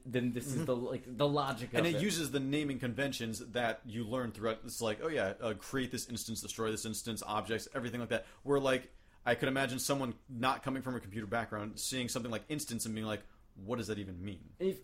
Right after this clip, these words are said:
Speaker 1: like, honestly, it took from being, like, into games is the only reason I knew what
Speaker 2: Which is
Speaker 1: anything
Speaker 2: actually, yeah, I mean
Speaker 1: is when I used that.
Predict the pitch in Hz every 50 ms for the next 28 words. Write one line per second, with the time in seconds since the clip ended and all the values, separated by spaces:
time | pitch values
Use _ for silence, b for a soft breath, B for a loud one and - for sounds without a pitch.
0 | - - 160 165 147 - - - - 143 147 147 147 143 147 143 135 - 101 117
1 | - - 131 123 110 - - - - - - - - - 113 107 95 107 107 104
2 | 101 98 98 90 - - - 104 98 101 101 101 - 98 92 90 101 107 117 117
3 | - - - - 104 - - - - 104 98 101 98 95 98 98 90 95 92 92
4 | 92 92 92 95 95 95 90 90 90 92 - - 104 104 - 127 143 147 170 170
5 | 156 - 165 151 139 - - 156 151 147 147 147 131 156 196 143 95 87 90 107
6 | 117 120 120 117 117 113 107 - - 147 143 143 135 127 120 107 104 101 - -
7 | - - - - 151 156 143 139 139 127 120 113 110 113 113 117 110 92 80 -
8 | - -